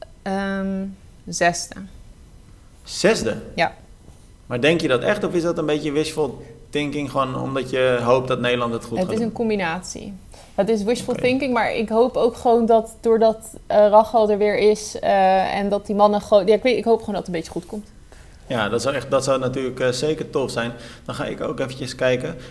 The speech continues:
Speaker 2: Engeland, zeg je, denk je nou echt dat Engeland gaat winnen?
Speaker 1: Ja, denk jij dan?
Speaker 2: Maar hoe kom je nou op Engeland, joh?
Speaker 1: Nou, gewoon. Alex G,
Speaker 2: Hm.
Speaker 1: Brownlee is in vorm, die dames zijn in vorm.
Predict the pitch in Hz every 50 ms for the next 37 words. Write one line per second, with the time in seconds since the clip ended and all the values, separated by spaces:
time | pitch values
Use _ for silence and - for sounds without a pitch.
0 | - - - 202 269 302 269 156 120 110 113 110 185 190 - 208 180 - 220 226
1 | 220 220 180 - 196 190 196 190 196 220 247 247 233 220 208 208 190 196 - -
2 | 185 196 214 247 233 208 208 214 208 208 208 208 226 247 294 302 - - - -
3 | - - - - - - - - - - - - - - - - - - - -
4 | - - - 123 139 131 123 135 123 117 110 110 110 117 - 226 262 262 196 135
5 | 117 107 104 104 101 98 - - - - - - - - - - - - - -
6 | - 175 220 247 254 247 - - - - - - - - - - - 208 202 196
7 | 185 - - 208 220 233 208 170 139 202 202 202 220 226 240 233 226 226 233 226
8 | 240 220 208 - 240 233 226 226 226 220 226 220 202 185 196 190 202 214 226 226
9 | - 240 226 220 226 220 214 - 233 233 226 220 214 226 247 254